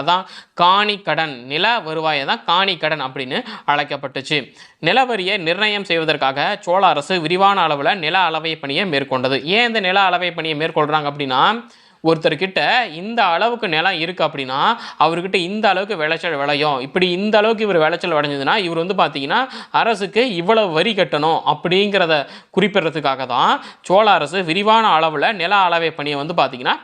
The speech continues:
மேற்கொண்டிருக்காங்க. மகசூலில் மூன்றில் ஒரு பகுதி வரியாக வசூலிக்கப்பட்டது. இது வந்து பாத்தீங்கன்னா ஒரு நல்ல விஷயம் அப்படின்னு நான் சொல்லுவேன். மகசூல்ல மூன்றில் ஒரு பகுதி வரியா வசூலிக்கப்பட்டது அப்படின்னா,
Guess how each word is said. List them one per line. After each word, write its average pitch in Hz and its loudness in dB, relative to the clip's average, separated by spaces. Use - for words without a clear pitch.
மேற்கொண்டிருக்காங்க. 135 -2
மகசூலில் 220 2
மூன்றில் 208 0
ஒரு 170 2
பகுதி 165 2
வரியாக 165 2
வசூலிக்கப்பட்டது. 139 -2
இது 208 2
வந்து 208 0
பாத்தீங்கன்னா 190 2
ஒரு 151 -2
நல்ல 156 2
விஷயம் 165 -2
அப்படின்னு 143 0
நான் 143 0
சொல்லுவேன். 131 -2
மகசூல்ல 170 2
மூன்றில் 190 -2
ஒரு 165 2
பகுதி 156 0
வரியா 160 2
வசூலிக்கப்பட்டது 143 -2
அப்படின்னா, 131 0